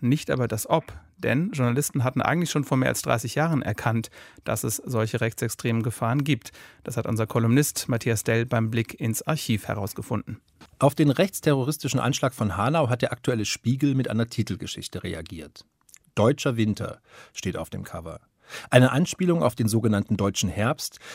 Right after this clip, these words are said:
Speaker 2: den Höhepunkt der Auseinandersetzung zwischen R A F und dem Staat neunzehnhundertsiebenundsiebzig. Wer das Wortspiel auf dem Titel nicht sofort versteht, bekommt es in dem dazugehörigen Text noch einmal erklärt.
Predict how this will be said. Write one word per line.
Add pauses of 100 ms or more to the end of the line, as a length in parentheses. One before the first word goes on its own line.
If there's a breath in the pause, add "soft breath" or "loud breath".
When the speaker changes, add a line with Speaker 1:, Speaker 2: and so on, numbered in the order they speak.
(140)
Speaker 2:
den
Höhepunkt
der
Auseinandersetzung
zwischen
R
A
F
und
dem
Staat
neunzehnhundertsiebenundsiebzig. (800 loud breath)
Wer
das
Wortspiel
auf
dem
Titel
nicht
sofort
versteht, (360 loud breath)
bekommt
es
in
dem
dazugehörigen
Text
noch
einmal
erklärt.